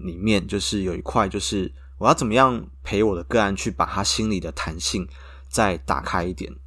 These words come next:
对吧？这是对我来说还蛮重要的事情，所以我也把它业配在这本书里面，让大家知道就是，诶，原来心理学上面有一个心理弹性这样的一个概念，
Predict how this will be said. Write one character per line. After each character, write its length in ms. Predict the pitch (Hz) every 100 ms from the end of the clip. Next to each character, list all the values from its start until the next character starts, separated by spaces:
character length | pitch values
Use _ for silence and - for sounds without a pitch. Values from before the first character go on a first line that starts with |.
| -
对 60 | 101
吧？ 60 |
这 120 | 98 131
是 80 |
对 140 | 127 120
我 60 |
来 120 | 90 92
说 200 | 110 98
还 100 | 92
蛮 180 | 82
重 160 | 87 101
要 80 | 92
的 120 | -
事 200 | - 101
情， 220 | - 76
所 160 | - 113
以 120 | 107 - - - 110
我 100 | 113
也 80 |
把 140 | 117 90
它 140 | 101
业 220 | 113 117
配 240 | 104 - 98
在 140 | 101
这 120 | 98 98
本 160 | 90
书 220 | - 95
里 120 | 92 92
面， 220 | 92 85
让 240 | 123 156
大 80 | 120
家 180 | 143 123
知 160 | - 113
道 220 | 123 104 - - -
就 100 | -
是， 60 | 123
诶， 100 | 151
原 160 | 156 139
来 100 | 120
心 180 | 143 131
理 80 |
学 200 | 104 101
上 160 | 95 110
面 140 | 110
有 140 | 98 90
一 60 | 87
个 260 | 98 90
心 280 | - - 117
理 100 | 107
弹 260 | 82 - 90
性 240 | - 98
这 100 | 87
样 120 | 95
的 100 | 90
一 60 | 80
个 120 | 76
概 240 | - 101 82
念， 220 | 92